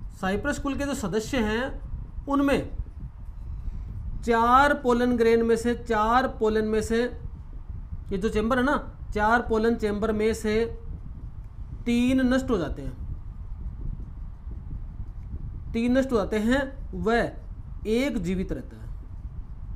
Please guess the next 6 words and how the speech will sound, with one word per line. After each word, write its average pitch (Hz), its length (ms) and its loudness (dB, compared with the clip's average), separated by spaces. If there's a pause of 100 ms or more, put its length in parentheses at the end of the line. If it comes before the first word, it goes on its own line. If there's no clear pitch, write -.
(880)
ये 214 100 4
अलग 220 220 4
से 247 120 2
बात 190 200 0
डाल 165 160 0
लेना, 214 460 2